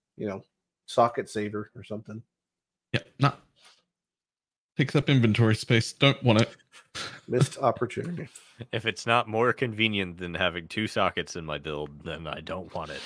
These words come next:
Speaker 3: <laughs>
Speaker 2: Yep.
Speaker 1: I mean, that's, that's Path of Exile, though, right? It's just, uh,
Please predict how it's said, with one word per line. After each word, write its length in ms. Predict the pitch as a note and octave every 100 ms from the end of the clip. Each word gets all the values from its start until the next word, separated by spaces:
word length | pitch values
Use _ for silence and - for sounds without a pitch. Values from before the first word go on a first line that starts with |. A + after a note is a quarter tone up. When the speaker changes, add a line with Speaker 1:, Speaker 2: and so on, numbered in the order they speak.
| - - -
Speaker 3:
<laughs> 60 | A2 - _ _ -
Speaker 2:
Yep. 140 | F#2+
Speaker 1:
I 40 | C3
mean, 100 | B2+
that's, 180 | C3+ - -
that's 160 | C#3+ -
Path 240 | D3+ D3+
of 100 | A#2+
Exile, 340 | D3 F3+ A#2+ G#2+
though, 60 |
right? 200 | G#2+ B2+ - _ _ _ _
It's 640 | - - - _ _ - -
just, 280 | C3 -
uh, 260 | A#2+ A2+ A2+